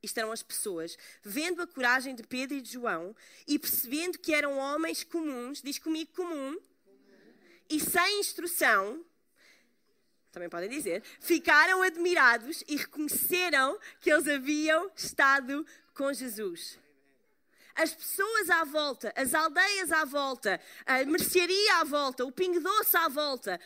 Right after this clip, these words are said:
olhava para Pedro e João e dizia, "Uou, quem são estes homens?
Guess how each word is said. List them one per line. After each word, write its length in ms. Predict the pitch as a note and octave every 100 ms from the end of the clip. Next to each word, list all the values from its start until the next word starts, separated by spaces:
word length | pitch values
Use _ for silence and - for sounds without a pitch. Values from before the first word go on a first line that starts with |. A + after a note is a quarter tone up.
| -
olhava 420 | - E4 G4+ F#4+ G4
para 140 | F4+
Pedro 340 | - G4 F#4+
e 80 | F#4
João 360 | C4 D#4 F#4 F#4
e 60 |
dizia, 460 | E4+ E4 E4 D4+ A3+
"Uou, 640 | B3+ D4+ F4 C#4+ G#3 E3 - _ _ _ -
quem 320 | A#4+ G#4+ G#4+
são 480 | - F4+ F4+ F#4 F4
estes 400 | F#4+ - B3 A#3+
homens? 760 | C4 A#3+ F#3+ D#3+ D#3+ - -